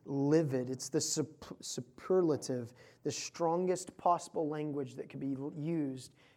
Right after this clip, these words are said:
to describe Jonah's anger is being used here in the Hebrew. He's livid. Why? Jonah is angry because of God's compassion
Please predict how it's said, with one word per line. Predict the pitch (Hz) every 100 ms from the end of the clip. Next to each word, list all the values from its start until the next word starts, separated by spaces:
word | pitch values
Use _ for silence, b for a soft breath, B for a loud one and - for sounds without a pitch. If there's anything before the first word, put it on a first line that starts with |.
| _
to | - 147 151
describe | 135 123 - - 156 160 170 151 - -
Jonah's | 139 160 147 127
anger | 151 151 131 123 - b -
is | 143
being | 135 143 135
used | 139 143 127 -
here | - 175 131 120 - _ _ - _ _ -
in | 143
the | 120
Hebrew. | - 139 127 127 120 - _ _ _ _ _ _ _ _ _ -
He's | 139
livid. | - 196 226 190 156 - - _ _ _ _ _ _
Why? | 160 214 180 120 b b
Jonah | 143 131 208 247 247 254
is | 180 160 -
angry | 190 226 220 139 131 127 151 - _ _ _ _ _ _ _ _ _ _ -
because | 175 190 196
of | 180 135
God's | 147 180 214 190 - -
compassion | - 175 165 - 202 220 - - 139 127 156